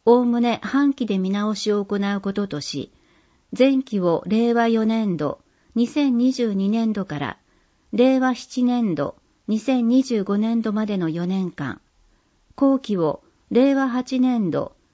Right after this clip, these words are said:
二千二十六年度から、令和十二年度、二千三十年度までの五年間とします。また、実施計画は、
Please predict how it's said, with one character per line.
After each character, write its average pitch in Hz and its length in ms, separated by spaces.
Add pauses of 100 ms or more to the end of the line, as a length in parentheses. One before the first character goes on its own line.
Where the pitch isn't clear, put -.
(160)
二 226 100
千 262 300
二 262 140
十 233 220
六 208 240
年 233 220
度 190 120
か 151 140
ら、 139 200 (460)
令 240 280
和 247 160
十 233 260
二 233 160
年 214 320
度、 143 220 (340)
二 226 120
千 269 260
三 247 300
十 262 220
年 254 260
度 196 100
ま 202 140
で 185 120
の 160 200
五 220 160
年 247 240
間 175 240
と 135 100
し - 160
ま 135 180
す。 - 240 (640)
ま 208 160
た、 214 380
実 233 180
施 277 200
計 285 240
画 220 300
は、 165 220